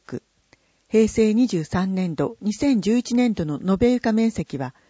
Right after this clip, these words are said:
十九万七千平方メートルです。十年後、二十年後は大規模改修が増え、三十年後、四十年後には建て替えが増えることが予想されます。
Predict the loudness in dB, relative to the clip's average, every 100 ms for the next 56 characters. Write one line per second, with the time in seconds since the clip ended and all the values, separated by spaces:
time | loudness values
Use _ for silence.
0 | _ _ _ -4 2 2 2 0 2 0
1 | -2 -2 -2 0 0 0 -2 0 2 2
2 | 0 -2 -6 -8 -12 -16 -20 _ _ _
3 | _ _ _ _ _ _ _ _ _ _
4 | _ _ _ _ _ _ _ -2 2 4
5 | 4 4 2 2 2 2 2 2 2 0
6 | 0 -4 _ _ _ 0 0 -2 -2 0
7 | 0 -2 -2 -6 -6 -6 -4 -4 -6 _
8 | _ _ _ -4 0 0 0 0 2 0
9 | 2 2 2 2 2 2 2 2 0 -2
10 | -6 -8 _ _ -6 -2 0 0 0 0
11 | 0 2 2 0 -2 -2 -2 -2 -2 -2
12 | -4 -6 -8 -10 -14